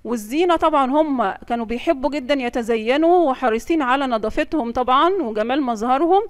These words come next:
فكانوا بيستخدموا أدوات زينة كتير زي العقود زي ما قلت، والأساور والعطور والأمشاط وإلى آخره بقى. بكده بنكون خلصنا الجزء الأول من درسنا. تعالوا كده مع بعض نشوف التدريب ده. هنا طبعًا عندنا، آه، بيقول لي:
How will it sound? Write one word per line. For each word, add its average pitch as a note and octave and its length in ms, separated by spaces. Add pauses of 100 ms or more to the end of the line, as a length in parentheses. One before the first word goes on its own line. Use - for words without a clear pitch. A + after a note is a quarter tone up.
(320)
فكانوا G4 280
بيستخدموا C#4 540
أدوات B3+ 280
زينة C4 240
كتير C#4 260
زي C4+ 180
العقود A#3 480
زي A#3+ 140
ما G#3+ 180
قلت، C#4+ 380 (420)
والأساور C#4 580
والعطور A3+ 440
والأمشاط A#3+ 580
وإلى C4 340
آخره G#3 380
بقى. - 140 (880)
بكده F4+ 300
بنكون E4+ 320
خلصنا D#4 480
الجزء D#4+ 300
الأول D4 320
من B3+ 140
درسنا. F4+ 460
تعالوا C#4+ 500
كده D4+ 220
مع B3+ 200
بعض C4+ 300
نشوف C#4 420
التدريب A3+ 520
ده. D#4 240 (500)
هنا E4+ 160
طبعًا F4 280
عندنا، C#4 680
آه، A#3 240
بيقول A#3 320
لي: D4 80